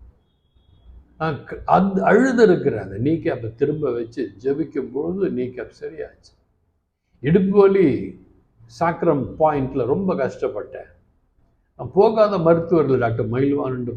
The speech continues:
போயிருக்கேன், டாக்டர் பசுபதிட்டு போயிருக்கேன், எத்தனையோ டாக்டர் போனேன். கடைசியா ஆண்டவரிடம் அழுதேன், "ஆண்டவரே, என் வலி என்னை கஷ்டப்படுத்துகிறது ஆண்டவரே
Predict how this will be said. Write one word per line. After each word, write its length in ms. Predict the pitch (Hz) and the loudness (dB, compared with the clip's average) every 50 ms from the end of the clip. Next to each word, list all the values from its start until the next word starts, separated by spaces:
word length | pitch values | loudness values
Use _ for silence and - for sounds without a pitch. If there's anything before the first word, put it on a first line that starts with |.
| 110 - | -8 -6
போயிருக்கேன், 640 | 160 165 160 151 147 139 156 - - - 131 - | -4 -4 -4 -4 -6 -10 -12 -12 -14 -14 -14 -14
டாக்டர் 260 | 110 107 104 - 110 - - | -16 -16 -14 -16 -14 -8 -8
பசுபதிட்டு 600 | 127 127 - 143 143 135 131 123 123 123 123 120 - 151 | -8 -8 -8 -12 -16 -12 -10 -10 -10 -12 -14 -16 -12 -8
போயிருக்கேன், 280 | 80 80 - - - | -8 -8 -8 -8 -14
எத்தனையோ 360 | - - - 214 196 190 - | -20 -14 -10 -6 -6 -4 -4
டாக்டர் 360 | - 107 104 101 - - - _ _ _ | -6 -8 -10 -12 -14 -20 -20 _ _ _
போனேன். 300 | - - _ _ _ _ _ _ _ _ _ _ _ _ _ _ _ _ _ _ _ _ _ _ _ _ _ - | -20 -20 _ _ _ _ _ _ _ _ _ _ _ _ _ _ _ _ _ _ _ _ _ _ _ _ _ -2
கடைசியா 580 | 147 156 151 - - 175 147 113 95 87 - - - - - _ _ _ _ _ _ _ _ _ - - - - _ _ _ _ _ _ - | 0 0 0 0 0 2 2 2 0 -2 -6 -10 -16 -20 -20 _ _ _ _ _ _ _ _ _ -20 -20 -20 -20 _ _ _ _ _ _ -8
ஆண்டவரிடம் 520 | 127 135 147 143 131 131 123 117 113 110 | -6 -2 2 4 4 6 4 4 0 0
அழுதேன், 500 | 104 104 135 151 165 151 139 117 104 - - - - - | 0 0 0 2 0 0 -2 -4 -6 -8 -12 -20 -16 -10
"ஆண்டவரே, 800 | - 123 131 139 147 147 226 - 165 175 185 175 85 - - - _ _ _ _ _ _ _ _ _ _ _ | -8 -2 4 4 6 6 6 4 2 0 -2 -4 -8 -10 -12 -16 _ _ _ _ _ _ _ _ _ _ _
என் 220 | - 156 165 160 | 4 4 6 6
வலி 340 | 143 175 202 240 262 269 262 | 8 8 8 8 6 4 4
என்னை 600 | 262 254 247 247 247 240 190 - - - - - - 233 | 4 4 4 4 4 2 2 -2 -6 -10 -14 -6 0 2
கஷ்டப்படுத்துகிறது 1160 | 240 233 202 - - - 294 262 214 269 262 254 247 - - - 247 233 226 214 208 202 190 | 2 2 0 -2 2 4 4 6 8 10 10 10 10 10 8 6 6 8 8 8 8 8 6
ஆண்டவரே 600 | 196 180 180 165 165 151 139 123 117 - - - | 6 4 4 4 2 0 0 0 -2 -4 -6 -10